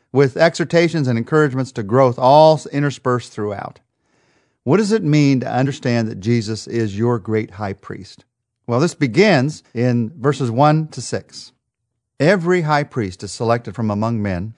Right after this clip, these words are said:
and is appointed to represent them in matters related to God, to other gifts and sacrifices for sins. He is able to deal gently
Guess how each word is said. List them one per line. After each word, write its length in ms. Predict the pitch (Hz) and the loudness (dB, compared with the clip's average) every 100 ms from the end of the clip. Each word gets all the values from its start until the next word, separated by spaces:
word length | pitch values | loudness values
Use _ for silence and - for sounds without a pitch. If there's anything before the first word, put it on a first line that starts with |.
| _ | _
and 80 | 110 | -6
is 80 | 104 | -6
appointed 440 | 110 196 202 127 | -2 2 2 2
to 80 | 107 | -2
represent 600 | 101 151 156 123 131 143 | 0 0 0 -2 -2 -2
them 140 | 117 | -4
in 120 | 101 104 | -4 -2
matters 300 | 107 113 98 | 0 -2 -4
related 340 | 101 98 107 | -6 -4 -6
to 40 | 107 | -8
God, 460 | 92 87 95 139 _ _ | -6 -4 -6 -10 _ _
to 80 | - | -2
other 220 | 127 147 | 0 0
gifts 300 | 107 92 107 | 0 -4 -6
and 100 | 110 | -8
sacrifices 720 | 92 131 131 110 117 101 107 98 | -4 -2 -2 -6 -8 -8 -8 -16
for 140 | - | -16
sins. 540 | - 110 87 - - _ _ _ _ _ _ _ | -12 -10 -10 -14 -20 _ _ _ _ _ _ _
He 300 | - 180 160 | -4 -2 -2
is 180 | 147 127 | -4 -4
able 540 | 117 123 98 - 98 _ _ _ _ | -4 -4 -4 -12 -16 _ _ _ _
to 80 | |
deal 300 | 95 110 113 | -8 -2 -2
gently 680 | 98 87 117 123 - 87 90 | -4 -4 -2 -2 -8 -20 -20